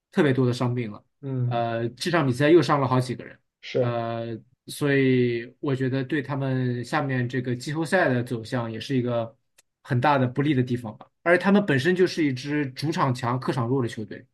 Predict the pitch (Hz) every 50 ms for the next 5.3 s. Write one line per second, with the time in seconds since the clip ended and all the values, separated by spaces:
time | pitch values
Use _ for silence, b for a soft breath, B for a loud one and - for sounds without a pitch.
0 | _ _ _ - 156 147 151 143 131 127 127 - _ _ _ - 147 139 165 165
1 | 180 180 170 160 151 135 117 107 113 131 131 127 - 147 - - 156 127 - 110
2 | 107 104 - 123 120 120 - _ _ _ - 170 127 117 113 110 104 - - _
3 | _ _ _ _ _ - - - - 135 123 113 123 - - _ _ _ _ _
4 | - - 160 180 180 240 226 - 277 254 247 240 B B B B B B _ -
5 | 156 151 147 139 139 135